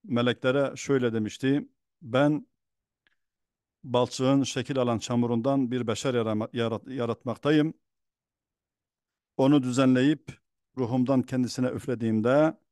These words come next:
e, derhal ona secde edin." Tabi diyecek, iblis secde etmeklerden imtina etti. E, şimdi ondan bahsedecek tefsirde.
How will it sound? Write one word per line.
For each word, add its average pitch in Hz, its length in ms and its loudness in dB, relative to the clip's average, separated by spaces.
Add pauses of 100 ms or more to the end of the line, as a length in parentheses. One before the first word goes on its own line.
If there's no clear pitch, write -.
(960)
e, 170 80 -12
derhal 113 880 0 (100)
ona 117 420 0
secde 110 420 -4
edin." 135 560 -4 (300)
Tabi 107 220 -10
diyecek, 110 300 -4 (200)
iblis 113 560 -8 (1080)
secde 110 440 -2
etmeklerden 113 640 -2
imtina 123 440 0
etti. 147 380 2 (1120)
E, 135 60 -14 (720)
şimdi - 240 -12
ondan 120 280 -2
bahsedecek 107 680 -8 (300)
tefsirde. 117 560 -8